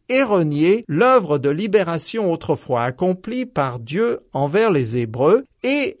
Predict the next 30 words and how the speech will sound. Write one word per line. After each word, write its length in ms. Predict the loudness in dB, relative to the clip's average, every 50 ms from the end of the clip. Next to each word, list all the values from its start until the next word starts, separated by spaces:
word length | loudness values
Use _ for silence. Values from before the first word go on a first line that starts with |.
| _
à 140 | -6 -6 -6
bafouer 680 | -6 -4 -2 -2 -2 -2 -2 -6 -8 -4 0 0 2
l'alliance 760 | 2 2 0 0 -2 -2 -2 -2 -2 -2 -4 -4 -6 -8 -10 0 _
de 80 | 4
la 200 | 4 4 4 0
loi 520 | 0 -2 -2 -2 0 0 0 0 -2 -6 -10 _
sur 300 | -18 -16 -8 -6 -4 -2
le 140 | -2 -2 -2
mont 340 | -2 -2 0 0 0 0 -4 _ _ _ _ -8
Sinaï. 580 | -6 -2 0 2 2 2 0 0 -4 -6 -12 -18 _ _ _ -6
C'est 160 | -2 0 0
pourquoi 280 | 0 0 -2 0 0 0
Jérémie 500 | 2 0 0 2 2 2 0 0 -2 -2
adresse 480 | -2 -2 -2 -4 -2 -2 -2 -4 -6 -6
un 120 | -6 -6
avertissement 800 | -4 -2 -2 -4 -4 -6 -10 -12 -10 -10 -6 -4 -2 -2 -2 -4
très 460 | -6 _ -12 -8 -4 0 0 0 0
solennel 640 | 0 0 0 0 0 -2 -2 -2 -2 0 0 0
aux 100 | 0 -2
Israélites 840 | -4 -6 -8 -8 -10 -8 -6 -4 -2 0 0 0 0 -2 -4 -6 -8 _ _
qui 160 | -8 -8 -8
devraient 500 | 2 4 6 6 6 4 0 -2 -2 -2
savoir 640 | -2 -4 -6 -6 -6 -4 -4 -2 -2 -2 -2 -4 -6 -2 0
que 100 | 0 0
ces 240 | 2 0 -2 -2
paroles 460 | -2 -2 -2 -2 0 2 2 2 2 0
s'accomplissent 960 | -2 -2 -2 -2 -2 -2 -2 -4 -6 -6 -6 -6 -6 -6 -6 -6 -6 -10 -12 _
toujours 580 | -2 -2 0 0 2 2 4 4 6 4 4 2 -2 _ _ _ _ _ _ 0
et 100 | 0 2
donc 540 | 4 4 4 4 4 2 -2 -4 -6 -6